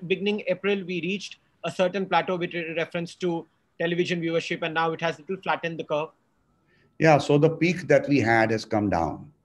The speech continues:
Speaker 2: right? But we are still at a very, very high, uh, number, so to speak. I think we are still at nine hundred billion viewing minutes,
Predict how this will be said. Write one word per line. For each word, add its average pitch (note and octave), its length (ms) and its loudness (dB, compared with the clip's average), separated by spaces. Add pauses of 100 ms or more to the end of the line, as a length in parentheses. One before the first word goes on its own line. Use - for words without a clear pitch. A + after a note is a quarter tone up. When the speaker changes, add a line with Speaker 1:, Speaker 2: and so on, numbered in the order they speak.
Speaker 2:
right? F#2 320 -4
But G2+ 280 -2
we A#2 120 4
are B2 80 6
still C3+ 300 4
at A#2+ 140 4
a A2+ 80 2
very, A2+ 240 2
very A2+ 240 2
high, G2 580 2 (100)
uh, - 420 -6
number, G#2 420 2
so F#2+ 220 -4
to E2 120 -6
speak. E2+ 360 -8 (680)
I A#2 80 4
think C3 300 0
we B2+ 100 4
are B2+ 80 8
still C3+ 420 2
at A#2 260 0
nine A2 280 2
hundred G#2 340 -2
billion G2+ 380 0
viewing F#2+ 280 2
minutes, F2+ 600 -4